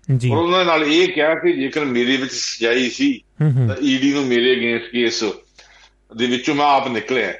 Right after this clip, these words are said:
Speaker 1: ਜੀ।
Speaker 2: ਜੇਕਰ ਭਾਰਤ ਭੂਸ਼ਣ ਦੇ ਕੇਸ ਦੇ ਵਿੱਚ ਸੱਚਾਈ ਹੋਊ ਤਾਂ ਡਰਨ ਦੀ ਕੀ ਲੋੜ ਆ?
Speaker 1: ਬਿਲਕੁਲ ਜੀ।
Speaker 2: ਇਹ ਹੁਣ ਸਾਰੀ ਗੱਲ ਦੇ ਜੇ ਇੱਕ ਮਾਣਾ ਕੱਢਿਆ ਜਾਵੇ ਉਹ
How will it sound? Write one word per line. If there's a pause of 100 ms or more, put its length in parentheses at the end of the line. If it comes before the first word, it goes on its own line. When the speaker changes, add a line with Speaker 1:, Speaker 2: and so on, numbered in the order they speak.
(200)
Speaker 1:
ਜੀ। (180)
Speaker 2:
ਜੇਕਰ
ਭਾਰਤ
ਭੂਸ਼ਣ
ਦੇ
ਕੇਸ
ਦੇ
ਵਿੱਚ
ਸੱਚਾਈ
ਹੋਊ
ਤਾਂ
ਡਰਨ
ਦੀ
ਕੀ
ਲੋੜ
ਆ? (140)
Speaker 1:
ਬਿਲਕੁਲ
ਜੀ। (880)
Speaker 2:
ਇਹ
ਹੁਣ (100)
ਸਾਰੀ
ਗੱਲ (480)
ਦੇ (320)
ਜੇ
ਇੱਕ
ਮਾਣਾ
ਕੱਢਿਆ
ਜਾਵੇ
ਉਹ